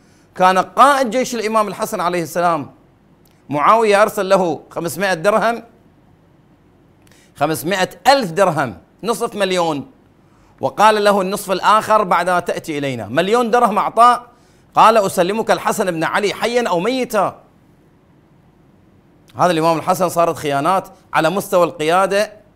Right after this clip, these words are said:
والقاعدة أيضا. الإمام الحسين ما تركوا؟ أين، أين الذين نصروا الإمام الحسين صلوات الله وسلامه عليه وبقية الأئمة؟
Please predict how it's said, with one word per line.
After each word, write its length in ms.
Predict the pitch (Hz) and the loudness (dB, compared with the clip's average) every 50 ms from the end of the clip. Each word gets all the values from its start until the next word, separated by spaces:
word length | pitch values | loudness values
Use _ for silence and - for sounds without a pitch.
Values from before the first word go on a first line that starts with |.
| _ _ _ _ - | _ _ _ _ -4
والقاعدة 680 | 127 139 139 139 - 208 240 240 - 208 208 190 190 | -2 -2 -2 -2 0 2 2 2 2 -2 -2 -2 -2
أيضا. 340 | 165 190 180 156 160 - - - _ _ _ _ _ _ _ _ _ _ - | -2 -2 -4 -4 -6 -8 -8 -14 _ _ _ _ _ _ _ _ _ _ -6
الإمام 340 | 156 185 202 208 226 233 233 | -4 -4 0 2 2 2 2
الحسين 400 | 220 208 - 214 - 233 214 185 | 0 -2 -4 -4 -2 -2 -2 0
ما 100 | 170 180 | -2 -2
تركوا؟ 440 | 185 - 214 214 220 220 220 247 - - - _ _ _ _ _ _ _ _ _ _ _ _ _ - | 0 2 2 2 2 0 -2 -4 -6 -6 -10 _ _ _ _ _ _ _ _ _ _ _ _ _ 2
أين، 260 | 247 285 285 277 269 262 - - - - | 2 2 2 2 0 -4 -6 -6 0 0
أين 260 | 254 285 302 285 285 277 254 214 170 - - _ - | 2 2 2 0 0 2 0 0 -2 -6 -12 _ -4
الذين 460 | 190 214 214 214 196 214 220 208 208 | -2 0 0 0 0 0 0 0 0
نصروا 300 | 202 190 - 208 196 190 | 0 0 -2 -2 -2 -2
الإمام 320 | 185 175 180 185 185 175 165 | -2 -2 -2 0 0 -2 -2
الحسين 440 | 147 165 147 170 175 165 139 92 - - _ _ _ _ _ _ | -4 -6 -6 -4 -4 -4 -4 -8 -12 -18 _ _ _ _ _ _
صلوات 400 | - 160 165 175 170 165 156 160 | -6 -2 2 4 4 4 4 2
الله 220 | 156 151 160 156 151 | 0 0 2 2 2
وسلامه 420 | 143 143 156 147 147 143 143 135 | 0 -4 -4 -2 -2 -2 -2 -2
عليه 120 | 151 202 | 0 2
وبقية 540 | 262 277 294 302 277 285 285 277 277 269 254 - | 4 4 4 4 2 0 -2 -2 -2 -2 -2 -2
الأئمة؟ 460 | 233 214 208 240 247 240 214 170 131 | -2 -2 -2 -2 -4 -4 -4 -6 -6